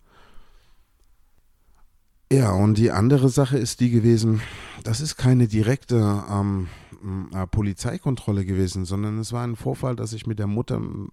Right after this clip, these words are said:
meiner Kinder und meinen Kindern zusammen, also mit der ganzen Familie, ähm, am Anger im Teegut eingekauft habe. Es war schon neunzehn Uhr vierzig, es war also schon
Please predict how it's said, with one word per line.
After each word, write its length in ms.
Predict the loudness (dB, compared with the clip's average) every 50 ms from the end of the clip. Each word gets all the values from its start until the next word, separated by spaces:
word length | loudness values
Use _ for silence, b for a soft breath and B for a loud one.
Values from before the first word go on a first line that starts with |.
| -16
meiner 360 | -10 -6 -6 -4 -4 -4 -6
Kinder 320 | -4 -4 -4 -4 -2 -4 -4
und 260 | -2 -4 -4 -4 -4
meinen 280 | -6 -4 -4 -4 -6 -4
Kindern 460 | -4 -2 -2 0 0 0 -2 -4 -6 B B B B B B B B B B
zusammen, 420 | B -6 -2 -2 0 0 -2 -2 -2
also 160 | -2 -2 -2
mit 160 | -2 -2 -4
der 80 | -4 -6
ganzen 360 | -6 -6 -6 -6 -8 -10 -10
Familie, 760 | -8 -6 -6 -4 -4 -4 -4 -2 -2 -2 -2 -2 -2 -4 -6 -10 -10
ähm, 460 | -6 -4 -4 -2 -2 -4 -4 -6 -8 b b b b b b b _ _
am 180 | -6 -4 -4 -4
Anger 400 | -4 -4 -2 -2 -2 -2 -4 -8 -14 B B B B B _ _ _ _ _ _ _ _ _ _ _ _ _ _ _ _ _ -8
im 160 | -4 -4 -4
Teegut 560 | 0 0 0 0 2 0 0 -2 -2 -6 -12 B B B B B B B B B B B B _ _ _ _
eingekauft 720 | -4 -2 -2 -2 -2 -6 -4 -2 -2 -2 -2 -4 -8 -10
habe. 340 | -10 -10 -10 -12 -12 -14 -16 B B B B B B B -18 -16
Es 140 | -14 -8
war 160 | -6 -6 -6 -6
schon 540 | -4 -4 -2 -2 0 -2 -2 -2 -4 -6 -8 -8
neunzehn 440 | -8 -6 -6 -6 -8 -8 -8 -8
Uhr 200 | -8 -6 -8 -8 -8
vierzig, 600 | -4 -2 -2 -2 -2 -4 -8 -8 -8 -8 -10 -12
es 160 | -12 -14 -12
war 140 | -10 -6 -6
also 240 | -6 -4 -6 -8 -10
schon 300 | -8 -10 -8 -8 -8